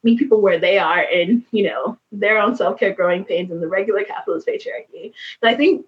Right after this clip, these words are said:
you know, it's a very different world, like, in regular bureaucracy and office and white collar kind of environments where people literally are disassociating, they're not being their authentic selves. It's like, "Oh, if I do, people use it against me." And I'm like, "Shit, that's so real." But also, like,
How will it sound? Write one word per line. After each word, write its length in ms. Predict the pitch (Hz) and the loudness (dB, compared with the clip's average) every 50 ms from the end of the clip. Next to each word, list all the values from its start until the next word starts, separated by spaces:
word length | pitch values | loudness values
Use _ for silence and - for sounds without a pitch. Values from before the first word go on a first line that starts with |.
| _ | _
you 80 | 220 226 | -2 0
know, 100 | 214 196 | 2 2
it's 100 | 196 196 | 2 0
a 80 | 214 185 | 0 0
very 220 | 180 175 196 202 | 2 2 2 2
different 320 | 220 226 - 185 - - | 2 0 -2 -2 -2 -2
world, 260 | 160 180 175 196 196 196 | -2 2 2 2 2 2
like, 240 | - 175 185 - - _ _ | 0 -2 -4 -4 -10 _ _
in 320 | 196 185 185 233 262 254 - _ _ - - _ - | -6 -2 0 0 0 -2 -4 _ _ -20 -20 _ 2
regular 460 | 220 247 262 247 320 226 226 220 208 | 2 4 6 6 6 8 6 6 4
bureaucracy 920 | 196 196 196 - 190 190 - 208 226 233 - - 175 196 208 202 240 240 - _ - | 2 0 0 0 0 0 0 0 -2 -2 -2 -6 -8 -6 -4 -4 -4 -6 -6 _ -6
and 120 | 208 202 - | -6 -4 0
office 360 | - - - - 196 196 196 | 0 -2 0 2 0 0 0
and 100 | 175 160 | -2 -4
white 200 | - 208 208 - | -4 -4 -4 -4
collar 520 | - - 202 180 170 180 175 185 214 226 | -2 0 0 2 4 4 4 4 4 2
kind 220 | 220 233 185 180 180 | 0 0 -2 0 2
of 200 | 175 190 170 - - | 4 4 4 2 0
environments 760 | 214 202 180 165 170 202 202 180 160 160 165 170 180 - | -2 -4 -2 0 0 0 0 0 -2 -2 -4 -6 -4 -2
where 240 | 170 175 156 147 165 | -2 0 0 0 0
people 400 | 165 220 226 233 - 190 196 196 | 0 -2 -4 -2 2 2 2 4
literally 360 | 196 202 202 208 208 202 190 | 4 4 4 4 4 2 2
are 100 | 185 175 | 2 0
disassociating, 1080 | 180 202 196 226 233 - 302 285 311 294 - 285 262 262 262 247 247 247 240 247 269 277 - - - - - - - | 0 -2 -4 -6 0 2 4 4 4 2 0 0 0 2 2 4 4 4 4 2 0 -2 -6 -10 -10 -10 -8 -4 0
they're 120 | 214 196 190 | 0 2 2
not 300 | 190 185 180 180 - 185 | 2 0 0 0 0 0
being 200 | 208 202 196 190 | 2 2 2 0
their 120 | 190 160 | -2 -6
authentic 360 | 170 - 202 202 - 196 - | -8 -8 -10 -10 -10 -8 -2
selves. 420 | - 277 247 254 254 247 226 226 196 | 2 2 4 4 4 2 2 0 -2
It's 100 | 196 - | -4 -6
like, 200 | - - _ - | -10 -14 _ 0
"Oh, 140 | - 226 226 | 2 4 4
if 120 | - - 208 | 2 2 0
I 80 | 190 196 | -2 -2
do, 260 | 196 220 220 220 233 | -2 -2 -4 -2 0
people 260 | 262 254 196 190 196 | 0 0 2 2 2
use 140 | 202 190 170 | 2 0 -4
it 60 | 175 | -6
against 380 | 190 196 233 240 240 285 262 - | -2 2 2 4 4 2 0 -2
me." 160 | 240 240 240 | -2 0 0
And 80 | 233 247 | 2 0
I'm 80 | 240 | 2
like, 200 | - 240 254 311 | 2 2 2 0
"Shit, 460 | 330 - - 302 269 262 269 269 262 - | 0 -2 0 2 4 6 4 4 2 2
that's 240 | 233 - - - | 0 0 0 2
so 220 | - - 220 220 226 | 2 2 4 4 2
real." 380 | 285 311 311 311 302 294 - | 2 4 4 6 4 4 4
But 100 | 233 - - | 0 -2 0
also, 500 | 220 226 254 - - 247 247 247 240 233 | 2 2 2 2 4 4 4 4 4 2
like, 300 | 220 208 202 202 202 - | 2 0 -2 -2 -4 -4